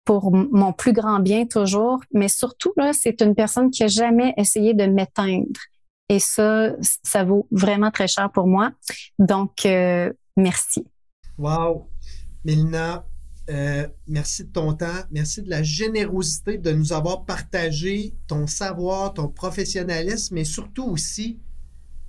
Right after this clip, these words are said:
Speaker 2: avouez-le, chers auditeurs, ta passion. Wow! Je, moi, je vois tes yeux. Euh, on sent ton ton aussi, mais, euh, tu sais, le, le, la capacité à se revirer de bord, ton knowledge, euh, wow, merci, franchement, merci.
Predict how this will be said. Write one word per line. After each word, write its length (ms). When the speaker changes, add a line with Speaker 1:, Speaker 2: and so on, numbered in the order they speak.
Speaker 2:
avouez-le, 800
chers 320
auditeurs, 580
ta 160
passion. 680
Wow! 360
Je, 380
moi, 240
je 80
vois 160
tes 100
yeux. 540
Euh, 380
on 120
sent 260
ton 200
ton 220
aussi, 400
mais, 500
euh, 420
tu 60
sais, 140
le, 180
le, 260
la 180
capacité 640
à 80
se 100
revirer 380
de 80
bord, 340
ton 180
knowledge, 640
euh, 120
wow, 320
merci, 560
franchement, 680
merci. 480